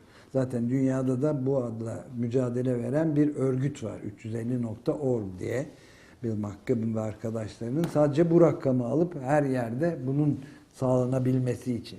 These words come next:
üç yüz elliye çekebilmek için neler yapılacağını konuşuyorlar. Şimdi halbuki görüyoruz ki mevcut konvansiyonel, yani işte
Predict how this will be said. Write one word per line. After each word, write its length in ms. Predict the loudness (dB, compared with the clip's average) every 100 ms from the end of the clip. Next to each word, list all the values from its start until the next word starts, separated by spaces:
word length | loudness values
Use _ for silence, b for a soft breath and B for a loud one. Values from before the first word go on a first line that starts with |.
| -10
üç 100 | -6
yüz 120 | 0
elliye 340 | 2 6 4 4
çekebilmek 720 | 0 2 4 4 4 2 2
için 320 | -6 -6 -4
neler 300 | -2 0 0
yapılacağını 760 | -2 -4 -4 -2 -2 -2 -4
konuşuyorlar. 580 | -6 -8 -8 -10 -10 -10 -16 B B B B
Şimdi 320 | -4 2 6
halbuki 480 | 6 8 6 4 4
görüyoruz 480 | 8 10 10 6 2
ki 80 | 0
mevcut 560 | 2 2 4 4 2
konvansiyonel, 960 | 0 0 2 0 0 2 4 4 2 -2
yani 340 | -4 -4 -6 -10
işte 260 | -12 -10